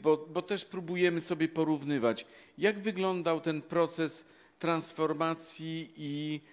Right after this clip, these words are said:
deku-, dekomunizacji w wydaniu czeskim, no bo był taki rzeczywiście dość, wydaje się,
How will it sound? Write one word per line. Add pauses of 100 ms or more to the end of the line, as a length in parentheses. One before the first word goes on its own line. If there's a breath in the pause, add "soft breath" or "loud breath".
(240 soft breath)
deku-,
dekomunizacji
w
wydaniu (300 loud breath)
czeskim, (100)
no
bo
był
taki
rzeczywiście
dość,
wydaje
się,